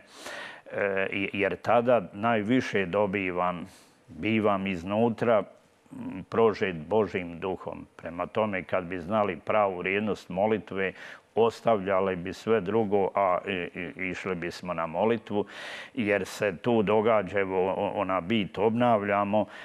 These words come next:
sebe u, u dubini svoje jezgre, ono što jesmo, djeca Božja, stvoreni na sliku njegovu, koja je grijehom i našim udaljavanjem od Boga se na neki način izobličuje, iskrivljuje,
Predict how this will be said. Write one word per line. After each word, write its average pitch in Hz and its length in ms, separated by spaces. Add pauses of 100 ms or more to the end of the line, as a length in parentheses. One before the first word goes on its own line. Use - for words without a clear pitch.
(180)
sebe 113 500
u, 104 260 (320)
u 101 40
dubini 101 480
svoje 104 440
jezgre, 101 460
ono 104 240
što - 240
jesmo, 101 560 (300)
djeca 101 340
Božja, 87 640 (160)
stvoreni 95 560
na 90 180
sliku 101 460
njegovu, 101 580 (760)
koja 117 340
je 101 180 (100)
grijehom 104 760
i 101 280
našim 101 440
udaljavanjem 101 760
od 101 160
Boga 98 320
se - 200
na 98 140
neki 98 240
način 98 320
izobličuje, 95 800
iskrivljuje, 110 720